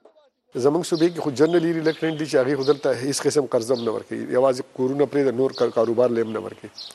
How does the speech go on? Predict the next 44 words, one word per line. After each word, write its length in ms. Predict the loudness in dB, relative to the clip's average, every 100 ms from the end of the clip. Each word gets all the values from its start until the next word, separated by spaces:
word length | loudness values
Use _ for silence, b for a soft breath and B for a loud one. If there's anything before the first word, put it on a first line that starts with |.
| B B B 2
کورونو 320 | 4 6 4
له 120 | 4
دلته 320 | 2 0 -2
کې 120 | 0 0
زموږ 320 | 0 0 -4
په 60 |
صوبه 260 | -6 0 0
کې 260 | 0 -2 -2 0
بالکل 340 | -2 0 -2 2
د 220 | 2 2 -2 -2
نش 180 | -2 0
برابر 320 | 0 0 -2
ده 140 | -4 -10 B B B -4
او 340 | 4 6 4 2
هغه 420 | 0 0 4 4 2
د 40 | -2
ملک 220 | 0 -2 0
د 40 |
م-، 360 | 2 2 -4 -6 -4
مقابلې 380 | -2 -4 -4 -8
کې. 100 | -10 -16 B B B 0
او 240 | 4 4
موږ 240 | 2 -2 4
بیا 120 | 4
ډېر 160 | 4
شی 200 | 0 -2
ته 140 | 0 0
ګودو 240 | 0 -2
نو 100 | -2
وروسته 300 | -2 -4 -8 -8
اوس 120 | -8
کوششونه 480 | -8 -8 -8 -2 -2
کړي 160 | 2
دي 140 | 2 0
څلورو 380 | 0 0 0
پی-، 200 | -2 -8 -6
پنځو 240 | -6 -2
بینکونو 340 | 0 0 -2 -4
سره 240 | 0 0
چې 120 | -2 -8
کوم 100 | -12
صوبې 300 | -8 -2 0
زموږ، 360 | 0 -2 -2 0
آ، 520 | -2 -2 -8 -6 -6